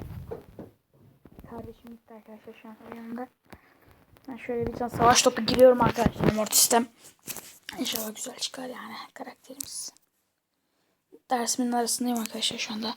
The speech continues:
Yok artık, bir dakika. Rahat ol abim, koş. Allah rızası için bir koşar mısın Rahantul? Abicim, adam mücadeleci kort almış ya.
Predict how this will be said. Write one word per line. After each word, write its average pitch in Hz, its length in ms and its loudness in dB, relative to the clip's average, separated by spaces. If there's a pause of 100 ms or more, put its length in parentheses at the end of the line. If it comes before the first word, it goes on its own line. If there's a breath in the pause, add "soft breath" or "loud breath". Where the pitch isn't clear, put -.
(480 loud breath)
Yok 330 220 10
artık, 226 280 6
bir 262 60 8
dakika. 226 260 2 (840)
Rahat 339 240 10
ol 381 60 4
abim, 427 380 12
koş. 403 520 8 (1200)
Allah 349 380 10
rızası 359 340 8
için 359 200 2
bir 359 60 -2
koşar 370 320 6
mısın 302 220 4
Rahantul? 240 440 6 (1500)
Abicim, 302 340 8
adam 339 260 12
mücadeleci 320 560 10
kort 349 300 10
almış 302 400 10
ya. 262 340 8